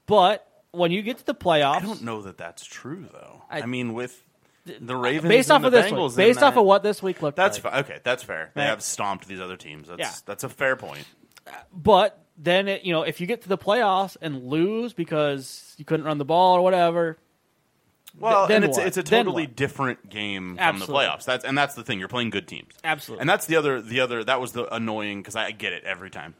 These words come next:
Speaker 2: 'Cause, 'cause I'm a Lev Bell guy. Every
Speaker 1: Yep.
Speaker 2: time these stats pop up comparing Lev Bell to James Conner through seven games. Here are the stats. How can you say that Lev Bell's better? Lev Bell played two of the best defenses in football last year in those seven games. James Conner's played dog shit,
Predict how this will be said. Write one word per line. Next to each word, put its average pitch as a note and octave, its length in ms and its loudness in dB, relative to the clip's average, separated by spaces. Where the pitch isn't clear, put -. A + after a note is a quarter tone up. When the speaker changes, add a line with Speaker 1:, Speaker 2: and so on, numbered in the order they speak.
Speaker 2:
'Cause, G#2 160 -12
'cause G#2 140 -14
I'm F#2 460 -10
a A2+ 80 -6
Lev G#2+ 220 -2
Bell G2 160 -2
guy. E2+ 280 -6
Every G2+ 360 -6
Speaker 1:
Yep. C3+ 100 -6
Speaker 2:
time F#2 220 -6
these F2 180 -12
stats F2 280 -8
pop F#2 220 -6
up F2 180 -8
comparing E2+ 500 -12
Lev G2 200 -6
Bell F#2+ 160 -6
to F#2 60 -10
James F2 280 -10
Conner F2+ 320 -6
through F#2+ 200 -18
seven A#2+ 320 -4
games. F#2 320 -6
Here B2 180 -2
are C#3+ 60 2
the C#3 80 -2
stats. - 480 -4
How A#2 180 0
can C3 160 -6
you B2 100 -4
say A2 220 -2
that G2+ 160 -8
Lev G2+ 160 -4
Bell's F#2+ 200 -8
better? - 300 -10
Lev A2 180 -6
Bell D#3 140 0
played C#3+ 240 -6
two B2 160 -10
of A#2 40 -10
the G#2 60 -12
best G2+ 240 -10
defenses F#2+ 440 -16
in D#2 100 -20
football F2 420 -10
last C#2 260 -16
year E2+ 80 -12
in C#2+ 60 -16
those C#2 140 -16
seven E2 240 -12
games. D2+ 320 -16
James A#2 240 -8
Conner's G2+ 300 -6
played E2+ 200 -16
dog D#2 260 -8
shit, - 220 -20